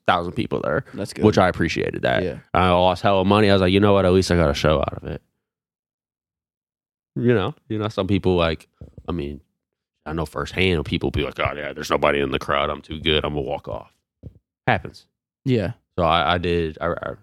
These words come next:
Speaker 1: I respect it.
Speaker 2: That's
Speaker 1: Still
Speaker 2: how
Speaker 1: to
Speaker 2: I
Speaker 1: this
Speaker 2: am.
Speaker 1: day.
Speaker 2: Like, if, you know, people get upset about dudes at the, sh-, at the clubs with their shirts off. I was like, "Yeah, dude, I'm not playing unless there's a couple dudes with their shirts off." It's
Speaker 1: Yeah.
Speaker 2: just
Speaker 1: You put that
Speaker 2: facts.
Speaker 1: in your rider?
Speaker 2: Yeah, dude. It's just like,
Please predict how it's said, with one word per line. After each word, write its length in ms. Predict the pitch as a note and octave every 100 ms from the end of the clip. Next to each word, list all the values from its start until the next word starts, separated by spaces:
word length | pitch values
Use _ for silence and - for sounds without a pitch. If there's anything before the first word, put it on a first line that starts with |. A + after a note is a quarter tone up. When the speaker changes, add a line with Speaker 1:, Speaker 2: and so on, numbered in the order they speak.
| -
Speaker 1:
I 40 |
respect 380 | F2 E2+ D2 -
it. 100 | G#2
Speaker 2:
That's 140 | - D3+
Speaker 1:
Still 120 | C#3
Speaker 2:
how 40 |
Speaker 1:
to 60 | F#3+
Speaker 2:
I 40 |
Speaker 1:
this 80 | E3+
Speaker 2:
am. 120 | -
Speaker 1:
day. 40 | -
Speaker 2:
Like, 180 | D3 D3
if, 160 | D3
you 80 | D#3
know, 100 | D#3
people 220 | D3 F3
get 100 | D#3
upset 220 | D3+ C#3+ C#3+
about 260 | C#3 B2
dudes 280 | C3 C3+ C3+
at 100 | B2+
the, 80 | -
sh-, 120 | B2+
at 60 | C#3
the 80 | A#2+
clubs 260 | C3 B2 C3
with 160 | -
their 140 | C3 B2
shirts 340 | - B2+ A#2+
off. 280 | C3 C#3 C3
I 20 |
was 100 | B2
like, 160 | B2+ A#2+
"Yeah, 100 | B2+
dude, 200 | C#3 A#2+
I'm 160 | B2+
not 160 | D#3 -
playing 300 | D3+ C3 A2+
unless 260 | A#2 A#2
there's 180 | - A2+
a 60 | G#2+
couple 240 | B2 -
dudes 240 | A#2 A#2 A2+
with 80 |
their 80 | G#2+
shirts 280 | G#2+ A2+ G2
off." 240 | - - -
It's 280 | - - - _ _ _
Speaker 1:
Yeah. 120 | A2
Speaker 2:
just 220 | D#2+ E2+ -
Speaker 1:
You 60 |
put 100 | G#2 -
that 20 | F2+
Speaker 2:
facts. 120 | F2+
Speaker 1:
in 40 |
your 80 | F2
rider? 280 | E2 F#2 G#2+
Speaker 2:
Yeah, 220 | - C3
dude. 160 | A#2+ A#2
It's 80 | A#2
just 160 | A#2+
like, 240 | B2 A#2+